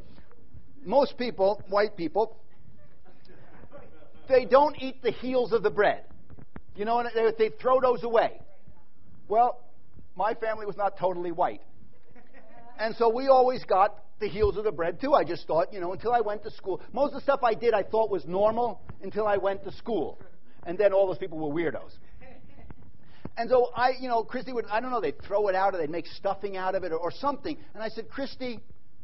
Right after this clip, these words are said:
I like the heels of the bread." For years, for years after that, I, I maybe get, like, I'd go to, go to work or something like that, and I'd get two sandwiches. One would be a regular sandwich with the, you know, the regular bread.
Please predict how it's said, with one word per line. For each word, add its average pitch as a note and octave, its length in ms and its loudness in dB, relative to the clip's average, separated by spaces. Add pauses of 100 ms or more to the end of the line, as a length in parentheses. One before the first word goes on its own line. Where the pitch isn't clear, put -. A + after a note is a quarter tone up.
(640)
I G3+ 140 2
like B3 320 2
the A3+ 80 -4
heels G#3+ 360 -2
of B3 120 -2
the A#3+ 80 -2
bread." B3 400 0 (1800)
For C4 140 2
years, C#4+ 800 6 (720)
for C#4 120 2
years D4+ 600 2
after C4 400 2
that, E3+ 320 4
I, A3+ 160 4 (280)
I A3 160 4
maybe A#3 200 -4
get, A3 160 0
like, G3 180 0
I'd F#3+ 140 0
go G#3 100 4
to, A3+ 240 2
go G3+ 140 0
to A3 80 2
work E3+ 300 2
or D#3+ 60 -6
something D#3 280 -4
like D3 160 -2
that, E3+ 60 0
and G3 80 -2
I'd G3+ 120 0
get B3 240 2
two C#4 140 0
sandwiches. D4 680 2 (220)
One B3+ 240 2
would D4 120 0
be C#4 120 -2
a A#3+ 60 10
regular G#3 500 2
sandwich C#3+ 400 -2
with F3+ 160 -2
the, G3 120 -2
you G3+ 100 -4
know, F#3 120 2
the F3 100 0
regular E3 400 0
bread. A#2 360 -4